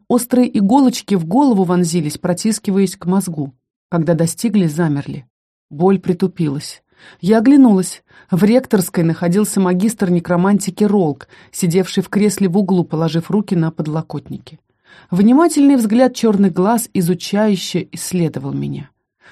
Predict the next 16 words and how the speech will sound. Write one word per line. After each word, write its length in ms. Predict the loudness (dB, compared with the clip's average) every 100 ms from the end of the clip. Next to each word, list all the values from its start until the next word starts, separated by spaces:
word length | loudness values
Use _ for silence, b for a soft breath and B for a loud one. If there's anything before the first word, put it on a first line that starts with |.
| b
Присутствовал 580 | -2 0 0 -2 0 0
также 340 | 0 0 0
магистр 480 | 0 0 -2 -2 -2
боевых 360 | -2 0 0 0
заклятий 520 | 0 -2 -4 -2 0
Липпер 460 | 2 2 -2 -10 -12 _ b b b
и 80 | 4
ещё 380 | 4 4 2
три 160 | 2 4
магистра, 520 | 4 4 2 0 0
занимающих 640 | 2 4 4 2 0 -2 -4
посты 320 | -4 0 0
декана 440 | 0 -2 0 2
в 60 | 2
других 420 | 0 0 -2 -4
факультетов. 640 | -8 -8 -8 -6 -10 -12